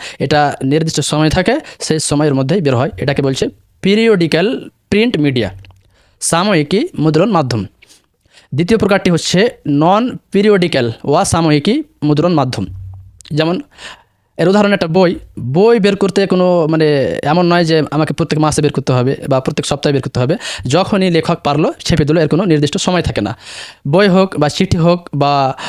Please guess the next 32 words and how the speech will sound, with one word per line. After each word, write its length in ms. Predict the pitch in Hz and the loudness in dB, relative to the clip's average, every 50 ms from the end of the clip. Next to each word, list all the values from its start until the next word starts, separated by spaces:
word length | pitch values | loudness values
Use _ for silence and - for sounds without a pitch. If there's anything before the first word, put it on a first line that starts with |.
| - - - | -12 -10 -6
আহ, 400 | - 135 131 131 135 131 131 131 | -2 0 2 2 4 2 2 2
কোনো, 480 | - 165 151 151 147 147 143 135 131 - - - - - - | 2 2 2 2 2 2 2 0 -2 -4 -8 -12 -18 -12 -8
আহ, 260 | - 120 127 120 123 | -4 0 0 2 2
ম্যানুয়াল 440 | 147 170 190 202 208 196 190 175 170 | 2 2 2 2 2 2 2 2 2
হোক 340 | 160 160 175 180 180 - - _ - - - _ _ _ _ _ _ _ _ _ _ _ _ _ _ - | 2 2 2 0 -2 -4 -12 _ -20 -20 -20 _ _ _ _ _ _ _ _ _ _ _ _ _ _ -2
ইত্যাদি, 420 | 208 208 - - 170 170 220 - - - | -2 0 0 0 0 0 0 -2 -2 -2
যেগুলো 420 | 147 156 165 170 185 254 - - | -2 0 0 2 0 0 -2 -2
সময়কে 400 | - - 180 185 214 226 208 208 | -2 -2 0 0 0 0 0 0
ফলো 240 | - - 165 170 156 | 0 0 0 0 2
করে 140 | 170 156 147 | 2 2 2
বের 100 | 143 131 | 2 2
হয় 100 | 135 147 | 0 0
না, 160 | 208 311 - | -2 -2 -2
মানে 120 | 156 131 123 | -2 -2 0
যখন 280 | 143 151 - 180 170 | 0 0 0 0 0
ইচ্ছা 240 | 151 139 - - 165 | -2 -2 -2 -2 -2
বা 80 | 156 147 | 0 0
যখনই 240 | 151 - 147 147 | 0 0 0 -2
প্রয়োজন 300 | 143 - 143 139 135 127 | 0 0 0 0 0 0
হলো 180 | 139 156 190 208 | 0 -2 -2 -2
তখন 240 | - 143 - 135 139 | -4 -4 -4 -4 -2
বের 200 | 135 147 151 139 | 0 0 0 0
করতে 220 | 143 135 - 143 | -2 -4 -4 -4
হয়, 80 | 185 220 | -4 -2
সেগুলোকেই 480 | - - 139 135 127 135 - 190 269 - - - - - - | -2 -2 -2 0 0 0 -2 -2 -4 -4 -8 -14 -14 -10 -6
নন 300 | 131 127 143 165 208 226 | -2 0 2 2 0 0
পিরিয়ডিক্যাল 540 | - 185 165 160 147 139 143 196 254 277 160 - _ _ _ _ _ _ _ _ _ | 0 0 0 0 0 0 -2 -4 -6 -8 -10 -12 _ _ _ _ _ _ _ _ _
প্রিন্ট 220 | - 180 202 - 165 | -4 -4 -2 0 0
মিডিয়া 220 | 156 143 139 120 | 0 2 2 2
বলে। 160 | 107 98 92 - - - - - - - _ _ _ _ _ - - | 0 0 -2 -4 -8 -14 -20 -20 -20 -20 _ _ _ _ _ -8 -2
তাহলে 180 | 165 190 185 | 0 0 2
আমরা, 260 | 175 165 151 147 185 | 2 0 -2 -2 -4